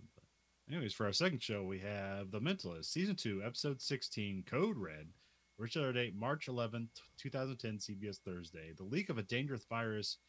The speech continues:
in a bioresearch facility results in the death of a scientist, and Lisbon and Jane crash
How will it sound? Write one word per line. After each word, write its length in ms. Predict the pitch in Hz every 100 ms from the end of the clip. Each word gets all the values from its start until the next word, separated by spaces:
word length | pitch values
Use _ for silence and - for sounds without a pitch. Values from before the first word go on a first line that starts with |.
| - - _ -
in 80 | 101
a 140 | -
bioresearch 640 | 120 127 110 123 - 110
facility 580 | - 110 - 104 101 98
results 420 | 92 95 110 120
in 60 | 127
the 100 | 104
death 280 | 92 117 117
of 80 | 104
a 60 |
scientist, 640 | 95 110 107 95 98 92 -
and 160 | 92 101
Lisbon 320 | 127 127 123
and 100 | 104
Jane 280 | 107 107 95
crash 440 | 113 117 117 -